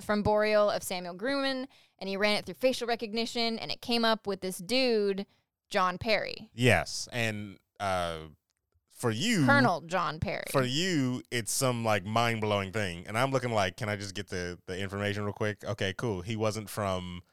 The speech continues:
Speaker 2: or I perceive that he was not from, you know, uh, Lord Boreal's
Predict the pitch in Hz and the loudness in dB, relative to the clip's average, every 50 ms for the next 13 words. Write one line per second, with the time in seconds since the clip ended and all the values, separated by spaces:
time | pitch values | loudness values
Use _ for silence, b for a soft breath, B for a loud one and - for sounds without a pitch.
0 | _ _ _ _ _ - 120 120 110 104 - - 98 101 104 - - 123 104 - | _ _ _ _ _ -2 0 0 0 0 0 2 2 2 2 2 -2 -4 -2 -2
1 | - 156 175 165 127 104 98 98 92 92 87 - 104 98 95 117 113 107 107 104 | 0 2 2 2 2 0 -2 -6 -8 -10 -4 0 0 0 0 0 -4 -2 -2 -4
2 | 98 107 107 98 95 - - 117 107 98 92 87 87 85 82 80 - _ _ _ | -2 0 0 0 0 -2 -2 -2 0 0 0 -2 -4 -8 -12 -16 -18 _ _ _
3 | _ _ _ _ _ _ _ _ _ _ _ _ 110 110 104 98 95 87 85 85 | _ _ _ _ _ _ _ _ _ _ _ _ -8 -6 -2 0 0 0 0 -2
4 | 87 - 87 85 85 98 107 104 98 92 107 107 107 104 98 92 90 92 90 87 | -2 -2 -4 -4 -2 -2 -2 -2 0 2 2 4 4 4 2 0 -2 -4 -6 -8
5 | - | -10